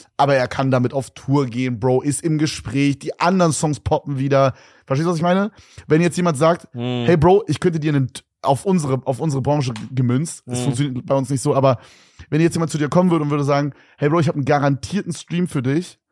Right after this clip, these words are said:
Speaker 1: da würdest du zehntausend Viewer haben.
Speaker 2: Mhm.
Speaker 1: Keine Ahnung, du hast vielleicht sonst so zwei K oder so, ein K. Und du, jemand würde zu dir kommen, du hast zehn K Viewer, ich nehme dafür aber fünfzig Prozent. Würdest du doch machen. Wenn's jetzt für einen Stream wär oder für eine Woche wär.
Speaker 2: Interesting.
Speaker 1: Hundertprozentig, würde man machen.
Speaker 2: Ich glaube, diesen Job wird's bald geben.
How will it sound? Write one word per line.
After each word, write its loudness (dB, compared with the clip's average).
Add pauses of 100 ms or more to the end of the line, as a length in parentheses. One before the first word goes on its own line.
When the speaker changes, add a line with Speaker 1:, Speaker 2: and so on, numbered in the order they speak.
(160)
Speaker 1:
da -2
würdest -2
du -14
zehntausend 0
Viewer 2
haben. 2 (160)
Speaker 2:
Mhm. -12
Speaker 1:
Keine -4
Ahnung, 0
du 2
hast -2
vielleicht -2
sonst 0
so -12
zwei -2
K 2
oder 2
so, -2
ein 0
K. 0 (180)
Und -2
du, -6
jemand 2
würde 0
zu -6
dir 0
kommen, -2
du 2
hast -2
zehn -2
K 0
Viewer, 4 (180)
ich 0
nehme 2
dafür 4
aber 2
fünfzig -6
Prozent. -2
Würdest -2
du 2
doch 0
machen. -2 (720)
Wenn's 0
jetzt -8
für -2
einen 2
Stream -2
wär 2
oder 2
für -2
eine 4
Woche -2
wär. -4
Speaker 2:
Interesting. -4
Speaker 1:
Hundertprozentig, 0
würde 2
man 2
machen. 0
Speaker 2:
Ich -2
glaube, 2
diesen -4
Job 0
wird's -6
bald -2
geben. -4